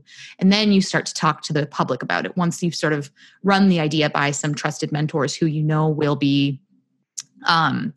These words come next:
critically supportive. You know, um, it is important to run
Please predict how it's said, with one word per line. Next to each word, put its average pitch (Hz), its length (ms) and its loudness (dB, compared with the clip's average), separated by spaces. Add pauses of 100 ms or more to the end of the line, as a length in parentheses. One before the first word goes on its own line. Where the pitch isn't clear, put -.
(140)
critically 220 500 2
supportive. - 640 -6 (520)
You 160 120 -2
know, 156 420 0
um, 156 380 2
it 175 100 0
is 170 140 2
important 160 360 0
to 170 80 -2
run 156 380 0